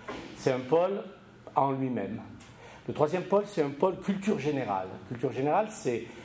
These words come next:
la synthèse entre la philo et la littérature. Et le dernier pôle, c'est le pôle langue, L V un, L V deux. Chacun de ces pôles valent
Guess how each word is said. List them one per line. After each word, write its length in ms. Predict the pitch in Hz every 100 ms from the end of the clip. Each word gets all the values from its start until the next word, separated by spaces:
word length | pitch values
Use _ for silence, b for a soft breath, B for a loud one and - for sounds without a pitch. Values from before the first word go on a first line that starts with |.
| B
la 80 | 113
synthèse 560 | - 156 151 175 208 151
entre 220 | 135 123
la 100 | 117
philo 400 | - 143 143 185 - - - -
et 60 |
la 100 | 131
littérature. 640 | 135 135 139 123 - 104 - - - B B B -
Et 40 |
le 100 | 110
dernier 340 | 113 180 190 170
pôle, 480 | - 156 165 196 214 - -
c'est 220 | - 135
le 100 | 123
pôle 280 | 90 151 131
langue, 340 | 131 117 113 90 87 -
L 140 | 131 127
V 160 | 127
un, 160 | 123 143 - - - -
L 120 | 123
V 160 | 107 101
deux. 180 | - - B B B B
Chacun 420 | - - 220 262 226
de 120 | 202
ces 200 | - 175
pôles 480 | 175 175 185 226 202
valent 640 | 139 147 139 123 113